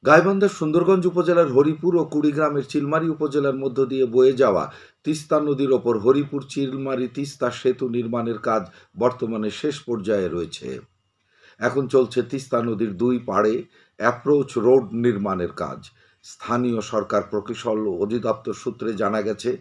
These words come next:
দুহাজার কুড়ি সালের সেপ্টেম্বরে এই সেতুটি নির্মাণের কাজ শুরু হয়। ভূমি অধিগ্রহণ, মূল সেতু সংযোগ সড়ক নির্মাণ সম্প্রসারণ এবং নদী শাসন সহ আনুষঙ্গিক বিভিন্ন খরচ বাবদ প্রকল্পটির বাস্তবায়ন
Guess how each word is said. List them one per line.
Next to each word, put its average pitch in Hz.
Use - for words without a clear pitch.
দুহাজার 139
কুড়ি 139
সালের 131
সেপ্টেম্বরে 123
এই 120
সেতুটি 117
নির্মাণের 110
কাজ 98
শুরু 120
হয়। 69
ভূমি 113
অধিগ্রহণ, 104
মূল 117
সেতু 113
সংযোগ 104
সড়ক 104
নির্মাণ 104
সম্প্রসারণ 104
এবং 131
নদী 127
শাসন 143
সহ 131
আনুষঙ্গিক 139
বিভিন্ন 135
খরচ 120
বাবদ 117
প্রকল্পটির 117
বাস্তবায়ন 120